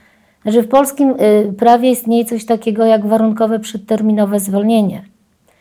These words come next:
Y, dla osadzonych, y, no to, to w zależności od, od grupy osadzonych,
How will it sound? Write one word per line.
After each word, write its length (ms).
Y, 380
dla 400
osadzonych, 1000
y, 220
no 160
to, 300
to 280
w 120
zależności 720
od, 280
od 200
grupy 340
osadzonych, 840